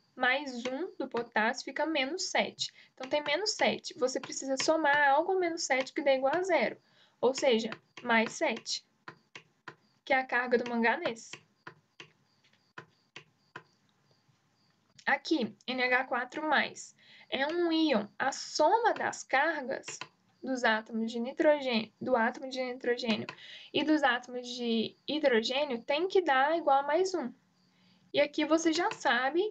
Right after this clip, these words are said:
que a carga do hidrogênio é igual a mais um. Temos quatro átomos de hidrogênio, então a carga total aqui dos hidrogênios é igual a mais quatro. Você vai ter que some-, somar algo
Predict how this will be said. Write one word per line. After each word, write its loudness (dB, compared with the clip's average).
que -4
a 0
carga -2
do -4
hidrogênio 0
é 4
igual 2
a 0
mais 2
um. -4
Temos -6
quatro 0
átomos -2
de -8
hidrogênio, 0
então -4
a 0
carga 0
total -2
aqui -6
dos -4
hidrogênios 0
é 2
igual 2
a 0
mais 0
quatro. -2
Você 2
vai 6
ter -6
que -10
some-, 2
somar 2
algo 0